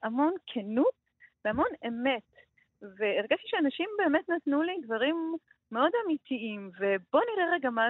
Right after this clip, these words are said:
זה עושה, איזה, מה, מה זה עושה לנו. כששיבצתי אותם אחד אחרי השני וביחד, הרגשתי ש-, שוב, אומנות זה לא דבר שאפשר להסביר. <laughs> אומנות זה דבר שאפשר, אה, להבין, להרגיש, לזהות באמת,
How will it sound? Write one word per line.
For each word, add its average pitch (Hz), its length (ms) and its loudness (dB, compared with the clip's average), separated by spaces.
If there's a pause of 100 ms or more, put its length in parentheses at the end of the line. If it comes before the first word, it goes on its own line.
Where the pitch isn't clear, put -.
זה 294 100 -4
עושה, 220 380 -6
איזה, 254 300 -4 (240)
מה, 247 280 -6
מה 247 200 -6
זה 339 60 -6
עושה 254 300 -6
לנו. 214 340 -4
כששיבצתי - 760 -4
אותם 220 300 -2
אחד 208 260 -2
אחרי 226 240 -2
השני 196 440 -6
וביחד, 190 680 0 (1040)
הרגשתי 392 440 -4
ש-, - 140 -8 (1600)
שוב, 330 280 2 (360)
אומנות 254 420 4
זה 440 100 6
לא 311 200 4
דבר 269 160 0
שאפשר 247 360 -4
להסביר. 185 600 -4 (420)
<laughs> - 440 -8
אומנות 269 320 2
זה 294 200 0
דבר 269 180 4
שאפשר, 226 480 -2
אה, 220 160 -2
להבין, 196 580 -2
להרגיש, 196 580 -2
לזהות 196 580 0
באמת, 226 500 -2